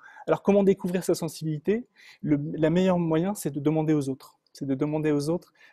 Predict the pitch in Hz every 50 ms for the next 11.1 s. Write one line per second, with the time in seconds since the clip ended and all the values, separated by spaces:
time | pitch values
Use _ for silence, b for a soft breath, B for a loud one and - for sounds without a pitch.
0 | b - - - - 480 _ - 185 - _ _ _ _ _ _ _ - _ -
1 | 170 - - - - 175 147 151 160 156 156 151 143 131 127 - _ _ _ _
2 | _ _ _ - 156 143 139 - _ _ _ - 165 156 143 160 170 156 185 180
3 | - - 175 160 165 156 143 147 147 147 139 151 147 151 - - 185 165 151 143
4 | 147 156 170 180 175 - - 151 147 165 190 202 _ _ _ - 139 127 123 135
5 | 127 - 147 143 147 165 151 143 143 135 - 160 139 - - - 156 156 156 -
6 | 139 - 143 131 - 135 139 127 - 127 120 131 139 _ - 185 180 180 - -
7 | 139 127 127 127 135 131 143 135 135 139 143 180 185 - - 151 - - - 135
8 | 131 127 B B B B B B B _ - - 139 - 147 - - 165 160 -
9 | - _ - 147 139 147 - - 156 143 - - - - 165 143 - - 139 131
10 | 135 147 156 160 151 147 151 151 - 160 139 139 139 139 139 143 143 139 147 147
11 | 143 147